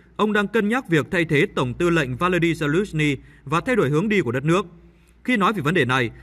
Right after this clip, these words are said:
"Tôi nghĩ tới việc luân chuyển một số lãnh đạo nhà nước, không chỉ trong một lĩnh vực như quân đội. Tôi đang cân nhắc việc thay thế ông Zaluzhny, nhưng không thể nói là chúng tôi sẽ chỉ thay thế một người", ông Zelensky nói. "Muốn chiến thắng,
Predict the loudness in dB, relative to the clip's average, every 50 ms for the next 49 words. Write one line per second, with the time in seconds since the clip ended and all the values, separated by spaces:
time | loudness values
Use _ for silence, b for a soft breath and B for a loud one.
0 | B B B 0 2 2 2 -2 0 0 0 2 2 0 0 2 0 0 -2 -2
1 | 0 0 0 0 0 -2 -4 -2 0 -2 0 0 0 -2 -2 -2 -2 -2 0 2
2 | 2 2 0 0 B B B B B B -2 -2 -2 0 0 -2 -2 -2 -2 -2
3 | -2 0 0 0 0 0 0 0 2 0 0 0 0 0 0 2 2 0 2 2
4 | 0 0 -2 B B B B B 0 0 2 2 0 -2 -2 -2 -2 0 0 -2
5 | -2 0 -2 -2 0 0 -2 0 2 2 2 2 2 0 0 2 2 2 0 0
6 | 0 0 0 0 0 B B B B B B -2 -2 0 0 0 0 0 0 -2
7 | -4 -2 0 0 0 0 0 -2 -4 -2 -2 -4 -2 0 0 0 0 0 0 -2
8 | 0 -2 -4 -2 -2 -2 -2 0 0 2 2 0 0 2 2 2 2 2 0 B
9 | B B B B -2 -2 -2 0 -2 -2 -2 -2 -4 -2 -4 -2 0 0 0 -2
10 | -2 -4 -8 -20 b b b b b b b b 2 2 2 2 4 2 0 2
11 | 2 0 0 0 -2